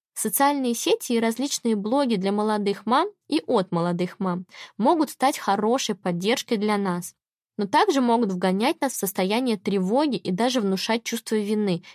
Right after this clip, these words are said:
"Я недостаточно хорошая мама". Однако все это обманчиво.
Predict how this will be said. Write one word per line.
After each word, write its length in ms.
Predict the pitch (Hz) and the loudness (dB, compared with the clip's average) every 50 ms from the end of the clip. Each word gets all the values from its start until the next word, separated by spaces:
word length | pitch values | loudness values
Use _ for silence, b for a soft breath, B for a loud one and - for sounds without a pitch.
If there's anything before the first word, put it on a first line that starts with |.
| B | B
"Я 140 | B 208 208 | B -2 0
недостаточно 800 | 220 226 202 190 185 - - - 226 269 - 277 - - - 214 | 0 2 2 0 0 -2 -2 -2 -2 0 -2 -4 -8 -6 -6 -6
хорошая 600 | - - 208 180 180 175 180 - - 202 190 185 | -4 -2 -2 0 0 0 -2 -4 -4 -4 -2 -2
мама". 420 | 180 180 185 180 175 170 165 175 - _ _ _ _ _ _ _ _ | 0 0 0 0 -2 -2 -4 -6 -10 _ _ _ _ _ _ _ _
Однако 400 | - 202 208 214 240 240 233 240 | 0 0 0 2 0 0 0 -2
все 240 | 226 - - 269 294 | -4 -4 0 0 2
это 160 | 349 349 - 277 | 2 2 2 0
обманчиво. 840 | - - 226 208 208 233 247 233 226 214 - - - 180 175 180 | 0 0 -2 0 2 2 2 2 2 0 -2 -4 -6 -6 -6 -8